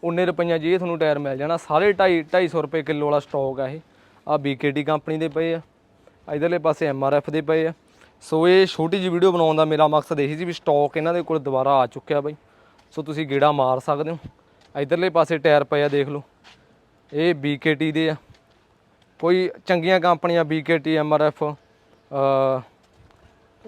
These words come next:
ਗੁਡੀਅਰ, ਸੀਟ, ਸਾਰੇ ਚੰਗੀਆਂ ਕੰਪਨੀਆਂ ਦੇ ਟਾਇਰ ਆ ਬਾਈ, ਤੁਸੀਂ ਦੇਖ ਲਓ। ਆਹ ਪਏ ਆ, ਆਹ ਪਏ ਆ।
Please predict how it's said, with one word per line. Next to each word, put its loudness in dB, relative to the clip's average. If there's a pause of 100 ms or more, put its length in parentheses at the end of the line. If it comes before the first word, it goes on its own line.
(120)
ਗੁਡੀਅਰ, 4 (300)
ਸੀਟ, -2 (540)
ਸਾਰੇ 2
ਚੰਗੀਆਂ -4
ਕੰਪਨੀਆਂ -4
ਦੇ -2
ਟਾਇਰ -4
ਆ -2
ਬਾਈ, -8 (560)
ਤੁਸੀਂ -10
ਦੇਖ -4
ਲਓ। -8 (760)
ਆਹ -2
ਪਏ -4
ਆ, -6 (680)
ਆਹ -4
ਪਏ -12
ਆ। -20